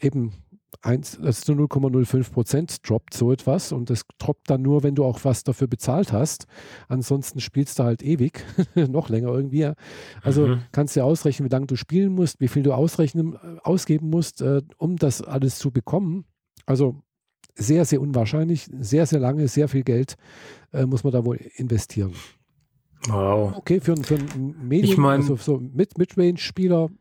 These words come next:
Speaker 1: alles in Ordnung, kein Thema, gell? Aber, weißt du, man möchte ja dann ja auch weiterkommen, gell?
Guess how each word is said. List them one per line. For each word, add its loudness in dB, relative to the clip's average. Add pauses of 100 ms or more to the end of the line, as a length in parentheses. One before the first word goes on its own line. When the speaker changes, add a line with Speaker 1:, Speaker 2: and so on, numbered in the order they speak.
(140)
Speaker 1:
alles 0
in -6
Ordnung, -2
kein -2
Thema, 2
gell? 0 (640)
Aber, 0 (180)
weißt 2
du, -2 (500)
man 0
möchte 2
ja 0
dann 0
ja 4
auch -2
weiterkommen, 0
gell? -2